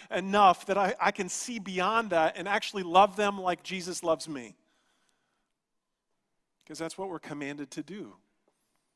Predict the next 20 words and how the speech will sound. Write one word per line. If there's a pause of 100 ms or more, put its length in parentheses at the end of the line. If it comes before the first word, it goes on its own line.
(760)
The
third
thing, (2000)
if
I'm
gonna
have
practical
steps
to
bring
life, (240)
I
need
to
extend
my
gift
of
hope.